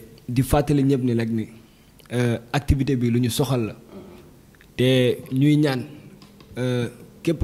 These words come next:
ka xamante ne day def te Yàlla tax, wala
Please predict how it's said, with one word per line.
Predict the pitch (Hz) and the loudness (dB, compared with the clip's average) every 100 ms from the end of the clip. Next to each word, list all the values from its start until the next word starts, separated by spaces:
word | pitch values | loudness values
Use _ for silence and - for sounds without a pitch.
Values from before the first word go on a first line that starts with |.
| 151 | 0
ka | 165 | 0
xamante | 160 151 143 | 2 2 0
ne | 117 - - - - - - - - - - - - - | -2 -8 -16 -20 -20 -20 -20 -20 -20 -20 -20 -20 -20 -6
day | 123 143 | 0 2
def | 151 147 | 2 0
te | 151 | 0
Yàlla | 151 143 | 0 0
tax, | 120 120 - - - - - - | -4 -8 -12 -20 -20 -20 -20 -8
wala | 113 131 143 | -2 0 2